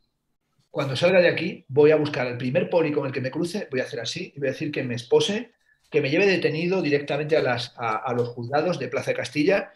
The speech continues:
me pongo al servicio de la justicia, quiero ser detenido y quiero ser juzgado por la forma más rápida posible.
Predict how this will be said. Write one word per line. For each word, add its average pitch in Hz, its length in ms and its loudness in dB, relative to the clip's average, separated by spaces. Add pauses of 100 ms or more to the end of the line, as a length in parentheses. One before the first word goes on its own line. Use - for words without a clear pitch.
(320)
me 135 140 -4
pongo 220 600 4
al 135 120 -2
servicio 170 680 -4 (360)
de 131 140 -4
la 123 120 0
justicia, 170 760 -6
quiero 175 240 4
ser 170 180 4
detenido 147 560 0
y 135 80 -12
quiero 170 160 -2
ser 214 140 2
juzgado 170 720 -2 (260)
por 135 180 0
la 127 80 -2
forma 165 280 -2
más 147 140 0
rápida 131 320 -2
posible. 101 480 -8